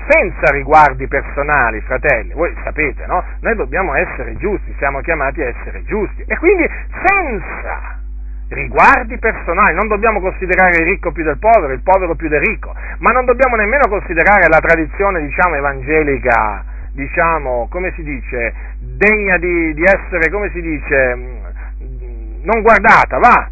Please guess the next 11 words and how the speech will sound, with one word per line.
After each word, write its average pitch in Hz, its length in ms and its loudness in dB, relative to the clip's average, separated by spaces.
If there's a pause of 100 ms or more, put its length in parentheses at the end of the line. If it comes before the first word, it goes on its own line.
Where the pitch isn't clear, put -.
(340)
non 240 140 2
considerata, 190 1300 4
non, 226 380 2 (200)
non 240 160 2
denunciata, 165 1120 4 (260)
mentre 269 320 2
quella 294 260 4
papista, 269 640 2
sì, 240 340 -2
quella 247 420 4
sì. 226 540 -10